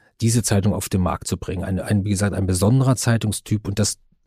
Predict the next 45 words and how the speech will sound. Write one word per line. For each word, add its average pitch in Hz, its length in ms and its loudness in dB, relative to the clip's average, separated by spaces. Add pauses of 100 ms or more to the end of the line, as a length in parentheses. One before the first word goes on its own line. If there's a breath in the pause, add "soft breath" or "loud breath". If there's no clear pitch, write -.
(240)
das 107 180 0
ist, 101 80 0
was 104 180 0
du 117 140 0
sagst, 104 340 0
eben 107 160 0
auch 95 140 -2
im 101 140 0
Namen 101 280 2
schon 113 320 4
deutlich 107 380 2
wird, 110 180 2 (640 loud breath)
der 110 120 2
eben 117 140 0
das 107 180 0
Tempo, 120 540 4
auch 101 140 0
den 104 280 0
Witz - 380 2 (420 loud breath)
der 107 100 0
ganzen 117 300 2
Stadt - 240 0
Berlin 151 300 4
widerspiegelte. 90 720 0
Also 92 200 0
es - 140 -4
gab 104 380 -2 (200)
kaum 135 280 4
eine 127 260 2
Zeitung 127 420 0
in 123 140 2
Berlin, 113 520 4 (260)
in 113 160 2
dem 113 200 4
sozusagen 107 580 0
das 95 200 -2
Wesen 117 460 -2
Berlins, 107 480 0
die 95 100 -8
Besonderheit 104 480 0
Berlins, 101 360 0
auch - 120 -10
der - 160 -6
Charme 104 340 0
Berlins 110 460 -2